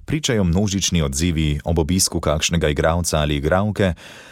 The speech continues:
pa tudi način razmišljanja ljudi, ki nenehno spremljajo serije.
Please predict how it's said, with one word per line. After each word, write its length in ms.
pa 100
tudi 220
način 360
razmišljanja 680
ljudi, 500
ki 200
nenehno 720
spremljajo 580
serije. 480